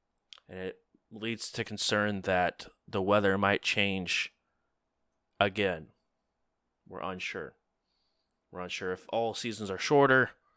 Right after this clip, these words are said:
or if this specific change was shorter. That being said,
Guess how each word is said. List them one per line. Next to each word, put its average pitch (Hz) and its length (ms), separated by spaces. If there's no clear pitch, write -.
or 98 180
if 95 120
this 95 160
specific 98 480
change 87 680
was - 180
shorter. 64 440
That 90 160
being 95 220
said, 113 460